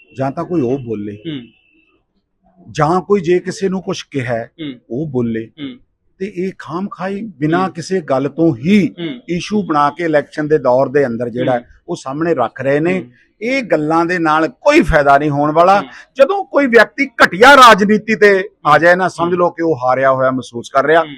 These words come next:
Speaker 1: ਇਸ ਕਰਕੇ ਆਮ ਆਦਮੀ ਪਾਰਟੀ ਤੇ ਬੀਜੇਪੀ ਜਿਹੜੀ ਆ, ਇਹ ਆਪਣੇ ਆਪ ਨੂੰ ਹਾਰਿਆ ਮਹਿਸੂਸ ਕਰਕੇ ਝੂਠੀ ਇਲਜ਼ਾਮਬਾਜ਼ੀ
Speaker 2: ਅੱਛਾ,
Speaker 1: ਕਰਦਾ।
Speaker 2: ਬਾਈ ਦੇ ਵਿੱਚ ਚਰਨਜੀਤ ਸਿੰਘ ਚੰਨੀ ਨੇ ਪ੍ਰਵਾਸੀ ਭਾਰਤੀਆਂ ਦੇ, ਪ੍ਰਵਾਸੀ ਪੰਜਾਬੀਆਂ ਦੇ ਉੱਤੇ ਜ਼ਰੂਰ ਇਹ ਲਾਇਆ ਸੀ ਇਲਜ਼ਾਮ ਕਿ ਅਸੀਂ ਉਹਨਾਂ ਨੂੰ ਕੱਢ ਦੇਣਾ ਬਾਹਰ, ਹੁਣ ਉਹ ਦੁਬਾਰਾ
Speaker 1: ਬਿਲਕੁਲ।
Speaker 2: ਉੱਧਰ ਵੱਲ ਨੂੰ ਆਉਂਦੇ ਪਏ ਆ।
Speaker 1: ਬਿਲਕੁਲ।
Speaker 2: ਇਹ
Speaker 1: ਕੁਛ
Speaker 2: ਆਪਣੇ
Speaker 1: ਕਦੇ
Speaker 2: ਲੋੜ ਦੇ
Speaker 1: ਕੁਛ
Speaker 2: ਹਿਸਾਬ ਦੇ
Speaker 1: ਨਹੀਂ,
Speaker 2: ਨਾਲ
Speaker 1: ਕਦੇ ਕੁਛ ਨਹੀਂ ਹੋਏਗਾ।
Speaker 2: ਹੂੰ।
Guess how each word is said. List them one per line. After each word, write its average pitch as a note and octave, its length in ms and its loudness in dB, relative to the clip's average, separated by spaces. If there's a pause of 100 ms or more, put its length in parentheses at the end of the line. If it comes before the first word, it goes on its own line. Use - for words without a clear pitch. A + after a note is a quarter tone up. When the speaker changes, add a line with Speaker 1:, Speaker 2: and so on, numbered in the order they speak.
(160)
Speaker 1:
ਇਸ D3+ 140 -10
ਕਰਕੇ D#3+ 340 0
ਆਮ C3+ 220 2
ਆਦਮੀ C#3 280 -4
ਪਾਰਟੀ C3+ 320 -4
ਤੇ D#3 120 -8
ਬੀਜੇਪੀ C#3 540 -2
ਜਿਹੜੀ C#3 300 -6
ਆ, D3 240 0
ਇਹ D3+ 280 -12
ਆਪਣੇ C3 300 -10
ਆਪ B2+ 160 -8
ਨੂੰ B2+ 220 -8
ਹਾਰਿਆ A#2 220 -4
ਮਹਿਸੂਸ C#3+ 400 -8
ਕਰਕੇ D#3 380 -6 (420)
ਝੂਠੀ F#3 280 -2
ਇਲਜ਼ਾਮਬਾਜ਼ੀ G#2 560 -6
Speaker 2:
ਅੱਛਾ, C#4+ 140 -4
Speaker 1:
ਕਰਦਾ। B3+ 100 -4
Speaker 2:
ਬਾਈ G#3+ 220 0
ਦੇ B3 140 2
ਵਿੱਚ A#3+ 200 0
ਚਰਨਜੀਤ G#3+ 400 0
ਸਿੰਘ A3+ 140 0
ਚੰਨੀ G#3 280 2
ਨੇ G3+ 260 2
ਪ੍ਰਵਾਸੀ G3 460 0
ਭਾਰਤੀਆਂ F#3 380 -2
ਦੇ, E3+ 80 -6
ਪ੍ਰਵਾਸੀ G3 440 -2
ਪੰਜਾਬੀਆਂ F3+ 460 0
ਦੇ F#3 60 -2
ਉੱਤੇ F3 200 -4
ਜ਼ਰੂਰ F3 220 -2
ਇਹ F#3+ 60 0
ਲਾਇਆ D#3 240 4
ਸੀ F3 120 -8
ਇਲਜ਼ਾਮ D3+ 280 -2
ਕਿ - 360 -2
ਅਸੀਂ - 140 -2
ਉਹਨਾਂ F#3+ 100 2
ਨੂੰ G3 100 0
ਕੱਢ F3 200 2
ਦੇਣਾ G3 260 4
ਬਾਹਰ, D#3+ 320 4
ਹੁਣ - 380 0
ਉਹ B3 80 8
ਦੁਬਾਰਾ F#3+ 260 6
Speaker 1:
ਬਿਲਕੁਲ। G3+ 180 4
Speaker 2:
ਉੱਧਰ A3 140 2
ਵੱਲ G#3 160 2
ਨੂੰ G#3 140 0
ਆਉਂਦੇ F3+ 200 -2
ਪਏ G3 60 4
ਆ। A3 40 2
Speaker 1:
ਬਿਲਕੁਲ। G#3 380 2
Speaker 2:
ਇਹ C4 200 6
Speaker 1:
ਕੁਛ A3+ 80 -2
Speaker 2:
ਆਪਣੇ A3+ 400 -2
Speaker 1:
ਕਦੇ G3+ 280 6
Speaker 2:
ਲੋੜ - 100 8
ਦੇ A3+ 100 4
Speaker 1:
ਕੁਛ B3+ 140 6
Speaker 2:
ਹਿਸਾਬ A#3 220 2
ਦੇ A#3+ 60 4
Speaker 1:
ਨਹੀਂ, A#3+ 140 2
Speaker 2:
ਨਾਲ - 80 -12
Speaker 1:
ਕਦੇ C#4+ 300 8
ਕੁਛ A#3+ 300 -2
ਨਹੀਂ F#3+ 140 -6
ਹੋਏਗਾ। D#3 480 4
Speaker 2:
ਹੂੰ। D3 80 -10